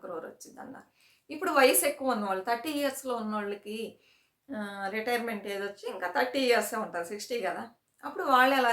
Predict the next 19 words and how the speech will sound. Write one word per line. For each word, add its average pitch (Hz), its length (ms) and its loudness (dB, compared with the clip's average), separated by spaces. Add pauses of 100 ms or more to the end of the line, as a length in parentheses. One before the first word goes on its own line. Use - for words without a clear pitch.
(120)
చేసుకోవాలంటే, 190 640 -4 (160)
వాళ్ళు 254 340 6
వచ్చి, - 220 -6 (600)
వీళ్ళు 254 240 4 (100)
తక్కువ 330 300 0
వయసు 285 220 6
ఉన్న 226 120 2
వాళ్ళు 220 180 -2
థౌజండ్ 262 380 2
ఫైవ్ 247 220 2
హండ్రెడ్ 254 300 0
అండ్ 196 200 -10
ఫిఫ్టీ 214 300 -8 (120)
కడితే - 280 -4 (200)
వాళ్ళు 196 280 -2
వచ్చి 320 200 -10 (640)
ఇంకొంచెం 381 500 -2
ఎక్కువ 294 200 -2 (100)
అమౌంట్ 196 300 -2